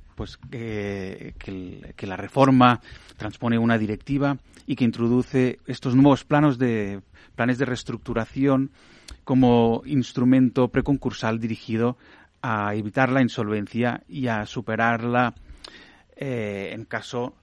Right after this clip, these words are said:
pues, de que la empresa, pues, tenga cierta viabilidad. Eh, digo esto y remarco esto porque es muy importante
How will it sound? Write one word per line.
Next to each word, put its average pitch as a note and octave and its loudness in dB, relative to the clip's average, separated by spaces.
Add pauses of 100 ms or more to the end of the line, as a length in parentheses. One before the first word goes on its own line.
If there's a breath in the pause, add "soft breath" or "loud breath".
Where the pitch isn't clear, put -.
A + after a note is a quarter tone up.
(160)
pues, A2 -10
de G#2 -10
que G#2+ -14
la G#2 -6
empresa, G#2+ -8
pues, - -14
tenga A#2 0
cierta A#2+ 0
viabilidad. G#2+ -4 (1120 loud breath)
Eh, F#3 -6
digo E3+ 2
esto E3 2 (140)
y D3 -2
remarco C#3+ 4
esto C#3+ -4
porque C3 -4
es C3 -4
muy D#3 2
importante B2 -4